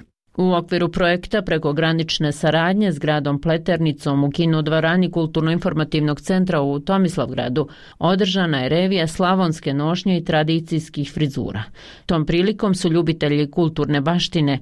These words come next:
mogli vidjeti svu raskoš i ljepotu slavonske narodne nošnje,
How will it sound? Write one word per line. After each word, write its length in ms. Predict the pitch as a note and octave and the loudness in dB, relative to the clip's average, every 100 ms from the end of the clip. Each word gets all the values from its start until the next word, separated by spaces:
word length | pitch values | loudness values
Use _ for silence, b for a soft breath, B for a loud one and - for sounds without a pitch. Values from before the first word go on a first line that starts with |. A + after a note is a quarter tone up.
| B | B
mogli 280 | F#3 F#3+ G#3+ | -2 0 0
vidjeti 380 | G#3+ G#3+ G3 F#3+ | 0 0 0 -2
svu 240 | F#3 F3 | -2 0
raskoš 500 | D#3 C3+ C#3+ - F#3+ | 0 0 -2 -2 0
i 40 | F#3+ | 2
ljepotu 600 | F#3 F#3 G#3+ G#3 E3 D#3+ - | 2 2 0 0 -2 -2 -8
slavonske 800 | - F3+ E3 E3 D#3 D#3+ D#3+ C#3 | -4 0 2 2 0 0 -2 0
narodne 540 | D3 D3+ D3+ C3+ D#3+ | 2 2 2 2 2
nošnje, 520 | E3 E3+ D#3+ E3+ D3 | 2 2 0 0 0